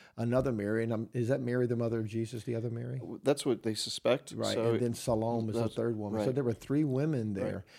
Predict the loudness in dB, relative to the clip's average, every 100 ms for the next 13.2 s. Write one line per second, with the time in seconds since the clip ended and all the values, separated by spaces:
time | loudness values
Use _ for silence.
0 | -20 -4 0 2 2 0 0 -4 -6 -2
1 | -2 0 0 0 0 0 0 -2 -4 -2
2 | -2 0 4 4 4 -8 -2 4 6 6
3 | 2 0 -10 -16 -2 -2 2 0 0 0
4 | 0 0 -2 -2 -4 -10 -20 -4 -2 -2
5 | 0 4 4 2 -2 -2 0 0 2 0
6 | -4 -4 -4 -4 -6 -14 _ 0 2 6
7 | 6 8 4 0 -4 -4 -2 0 4 2
8 | 2 -2 -2 -4 -16 -20 -20 -8 -4 -2
9 | -4 -6 -10 _ _ -8 -6 -4 -6 -4
10 | -2 0 0 0 0 -4 -10 -2 0 2
11 | 2 0 -4 -8 _ _ _ -10 -6 -2
12 | -2 0 -2 -2 -10 0 2 2 0 -2
13 | -4 -6